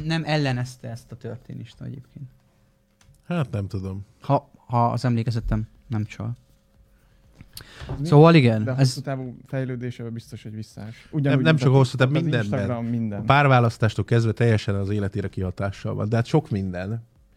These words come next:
Speaker 3: Hát sok, igen.
Speaker 2: Nagyon sok minden. Nem csak ez, hanem mit tudom, bármi. De nyilván,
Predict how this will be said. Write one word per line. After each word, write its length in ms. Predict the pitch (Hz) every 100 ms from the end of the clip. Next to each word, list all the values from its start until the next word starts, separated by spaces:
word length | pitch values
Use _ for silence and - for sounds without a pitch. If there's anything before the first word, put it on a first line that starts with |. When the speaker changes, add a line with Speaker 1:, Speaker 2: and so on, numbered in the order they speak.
| _ _ _ _ _ -
Speaker 3:
Hát 100 | 143
sok, 140 | 120 -
igen. 140 | 104 92
Speaker 2:
Nagyon 280 | 107 104 95
sok 240 | 92 -
minden. 320 | 87 82 87
Nem 140 | 107 107
csak 240 | - 95
ez, 280 | 90 95 107
hanem 480 | - 95 101 107 127 _
mit 120 | 113 -
tudom, 200 | - 85
bármi. 320 | 87 85 85
De 220 | 87 92 - _
nyilván, 520 | - 110 113 101 95